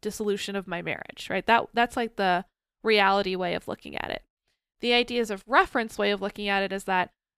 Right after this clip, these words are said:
I see pornography everywhere and can't seem to stop myself from looking at it. It must be part of this larger conspiracy to try to stop me, and my wife is behind it, hence why our marriage ended. Right? That the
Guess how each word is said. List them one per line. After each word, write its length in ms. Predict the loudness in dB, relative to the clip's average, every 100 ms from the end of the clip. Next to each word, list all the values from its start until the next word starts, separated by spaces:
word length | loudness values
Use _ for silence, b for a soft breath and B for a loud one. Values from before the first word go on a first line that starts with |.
| _
I 460 | 4 6 6 4 -4 -14 _ _
see 300 | -8 -2 -2
pornography 720 | -2 -2 0 0 -2 -6 -4
everywhere 600 | -2 0 0 0 -2 -2
and 200 | -4 -8
can't 300 | -8 -6 -6
seem 300 | -8 -10 -10
to 100 | -10
stop 300 | -6 -2 0
myself 400 | -2 -4 -2 -4
from 200 | -4 -6
looking 300 | -2 -2 0
at 140 | 2 2
it. 180 | 2 -2 _ _ -4
It 180 | -2
must 260 | 2 2 0
be 120 | -10
part 240 | -4 -4 -4
of 80 |
this 180 | -8 -6
larger 340 | -2 -2 -2 -8
conspiracy 680 | -10 -14 -6 -2 -2 -4 -10
to 100 | -10
try 160 | -8
to 80 | -8
stop 360 | -2 2 2 0
me, 320 | -6 -6 -8 _ _ _
and 280 | -2 -2 0
my 160 | 0 2
wife 280 | 2 2 0
is 120 | -6
behind 340 | -6 -4 -6
it, 120 | -6
hence 260 | -8 -10 -6
why 140 | -4
our 100 | -4
marriage 340 | -4 -6 -8 -6
ended. 400 | -8 -8 -14 -16 _ _ _
Right? 160 | 0 2
That 180 | 0 -2 -8
the 380 | -4 -2 -4